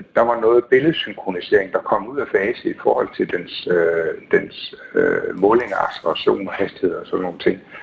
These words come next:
der gjorde, at Ingenuity kom til at svinge frem og tilbage. Den har man lavet en softwareopdatering, som man snart vil uploade, øh, og få Ingenuity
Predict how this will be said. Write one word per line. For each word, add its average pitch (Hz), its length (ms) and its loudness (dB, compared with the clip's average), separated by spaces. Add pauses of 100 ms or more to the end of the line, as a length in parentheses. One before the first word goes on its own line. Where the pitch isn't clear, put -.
(120)
der 101 80 2
gjorde, 120 320 4
at 98 60 -8
Ingenuity 98 560 0
kom - 240 -4
til - 80 0
at 104 60 2
svinge 110 260 -6
frem 95 180 -4
og - 100 -12
tilbage. - 340 -2 (1120)
Den 151 280 4 (400)
har 113 140 2
man 107 180 4
lavet 123 280 6 (120)
en 110 80 -18
softwareopdatering, 90 960 -2
som - 180 -4
man 92 220 -4
snart 113 420 -2
vil 98 80 -4
uploade, 92 460 0 (600)
øh, 95 420 0 (120)
og 82 320 2 (100)
få 98 320 0
Ingenuity 95 500 -4